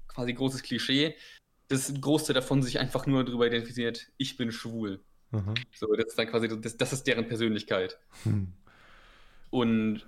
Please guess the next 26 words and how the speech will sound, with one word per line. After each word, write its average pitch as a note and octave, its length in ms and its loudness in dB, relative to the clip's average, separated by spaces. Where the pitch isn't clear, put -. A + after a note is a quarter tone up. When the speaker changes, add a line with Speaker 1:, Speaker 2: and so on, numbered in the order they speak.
Speaker 2:
Fühl A2+ 400 -2
ich. - 200 -14
Speaker 1:
das C3+ 200 -2
ist - 460 0
schlecht. A2+ 500 2
Speaker 2:
Okay. G2 240 -4
Speaker 1:
Also B2+ 300 4
das, C3 400 -6
das, - 640 -8
dann, D3+ 580 2
dann C#3 260 4
wirst E3+ 220 2
du C3+ 100 0
halt C3 120 2
wahrscheinlich A#2 460 0
so, B2+ 120 0
dass C3 160 -2
schon C3 180 2
die, B2 140 -6
die B2 100 -12
kleinste C3 280 0
Sache C3+ 140 -4
dich B2+ 120 -8
halt B2 100 2
einfach - 200 -6
anpisst, - 580 -2